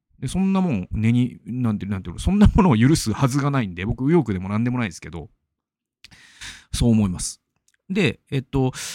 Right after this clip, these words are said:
だけど、そのアメリ-、悲しいのは、アメリカの、その、世論の中で、やっぱり、広島、長崎を彼らが見てくれてないっていうのもすごく、うんと、問題だし、まあ、超大国でね、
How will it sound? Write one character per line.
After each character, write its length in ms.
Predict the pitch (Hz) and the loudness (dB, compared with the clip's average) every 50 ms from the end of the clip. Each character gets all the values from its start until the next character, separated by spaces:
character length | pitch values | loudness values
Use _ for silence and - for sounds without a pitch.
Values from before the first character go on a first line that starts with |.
| - - | -6 -2
だ 100 | 220 240 | -2 0
け 160 | - 220 123 | 0 -2 0
ど、 280 | 98 - 127 117 92 - | 2 2 2 2 2 0
そ 120 | - 120 | -2 -2
の 140 | 117 - - | -2 0 0
ア 40 | 165 | 0
メ 120 | 196 196 | 0 0
リ-、 100 | 180 - - - 175 196 | -2 -4 -6 -4 -2 0
悲 100 | 233 233 | 0 0
し 200 | - - 254 185 | 0 -2 -2 -2
い 40 | |
の 140 | 113 98 101 | -2 0 0
は、 260 | 123 170 151 92 - - | 0 0 0 0 -2 -4
ア 80 | 120 127 | -4 -2
メ 120 | 143 147 | 0 -2
リ 100 | 151 143 | -2 -2
カ 140 | - 160 160 | -2 -2 0
の、 260 | 202 226 196 - - _ _ | 0 0 0 -2 -6 _ _
そ 140 | - - 120 | -6 -4 -2
の、 240 | 113 101 101 - - _ _ _ _ _ _ _ _ _ _ _ _ _ _ _ _ _ _ _ _ _ _ _ _ _ _ _ _ _ _ _ _ _ _ | 0 0 -2 -4 -8 _ _ _ _ _ _ _ _ _ _ _ _ _ _ _ _ _ _ _ _ _ _ _ _ _ _ _ _ _ _ _ _ _ _
世 140 | 139 147 147 | 2 4 4
論 260 | 131 113 101 98 - - - | 4 4 2 -2 -4 -6 -2
の 140 | 110 107 107 | 0 2 2
中 220 | 110 - - 107 | 0 0 0 0
で、 180 | 160 175 117 - | 0 2 2 0
や 60 | 139 | 0
っ 40 | 139 | 0
ぱ 100 | 139 - | 0 0
り、 840 | - - - - - - - - _ 330 - - - 143 135 135 170 | -2 -6 -12 -12 -14 -16 -18 -20 _ -20 -20 -14 -12 -10 -6 0 0
広 160 | 175 190 202 | 2 4 4
島、 160 | 196 202 196 190 | 4 4 2 2
長 200 | 196 185 202 190 | 2 2 2 2
崎 220 | 190 151 143 139 | 0 0 2 2
を 200 | 131 123 113 - _ _ | 2 2 0 -2 _ _
彼 200 | - 170 160 156 | -4 -2 0 0
ら 80 | 139 131 | 2 2
が 100 | 120 117 | 2 4
見 160 | 151 220 214 | 4 4 4
て 160 | - 196 156 | 4 2 0
く 260 | - - _ - - 180 | 0 -4 _ 0 4 4
れ 100 | 190 - | 4 4
て 120 | 185 180 | 2 2
な 100 | 185 165 | 2 2
い 40 | 123 | 2
っ 60 | 95 | 0
て 160 | - - 113 | 0 -2 0
い 20 | 101 | 2
う 40 | |
の 40 | 98 | 2
も 180 | 95 101 95 92 | 2 2 2 0
す 140 | - - 117 | -2 -4 -4
ご 140 | 107 101 | -4 -4
く、 320 | - - 120 107 87 78 - _ - | -4 -2 -2 -2 -2 -4 -8 _ -10
う 40 | 123 | -8
ん 120 | 110 101 90 | -6 -6 -8
と、 320 | - - 92 82 82 - - | -8 -8 -8 -6 -6 -8 -6
問 200 | 107 107 98 92 | -4 -4 -2 -2
題 140 | 95 92 | -2 -4
だ 100 | 92 98 | -2 -4
し、 120 | - - 143 | -2 0 0
ま 80 | 110 | 0
あ、 20 | 95 | 2
超 200 | - - 104 107 | 2 2 2 2
大 220 | - - 113 113 - | -2 -4 -6 -8 -8
国 240 | - 90 - - | -8 -10 -10 -10
で 80 | 82 82 | -8 -8
ね、 180 | 90 110 185 | -10 -10 -12